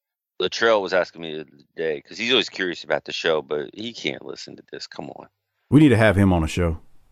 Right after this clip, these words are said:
Speaker 1: No, no.
Speaker 2: Yeah. Like one that we do in person.
Speaker 1: No, we need to have Sasha on the show. That's
Speaker 2: No,
Speaker 1: what we need.
Speaker 2: that's not happening. Mm-mm.
Speaker 1: <laughs> Right. So he was saying, "How come y'all don't, you told me you do top fives, how come y'all don't do those anymore?"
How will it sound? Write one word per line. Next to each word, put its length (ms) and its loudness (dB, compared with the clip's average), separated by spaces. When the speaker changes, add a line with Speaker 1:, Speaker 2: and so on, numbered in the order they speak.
Speaker 1:
No, 500 0
no. 360 -8
Speaker 2:
Yeah. 300 4
Like 180 4
one 200 6
that 80 4
we 100 4
do 160 6
in 100 6
person. 440 4
Speaker 1:
No, 200 4
we 100 -2
need 180 -4
to 80 2
have 180 2
Sasha 420 0
on 120 -14
the 100 -20
show. 240 -20
That's 180 -6
Speaker 2:
No, 340 6
Speaker 1:
what 80 4
we 80 2
need. 60 4
Speaker 2:
that's 180 -2
not 140 0
happening. 440 -6
Mm-mm. 380 -2
Speaker 1:
<laughs> 20 -18
Right. 320 -6
So 140 4
he 180 2
was 140 0
saying, 160 0
"How 100 0
come 220 -10
y'all 100 -2
don't, 240 -8
you 220 -14
told 180 -6
me 80 -8
you 140 -12
do 140 -14
top 280 -2
fives, 320 -2
how 120 -8
come 200 -10
y'all 140 -2
don't 160 -6
do 120 -4
those 220 0
anymore?" 460 -8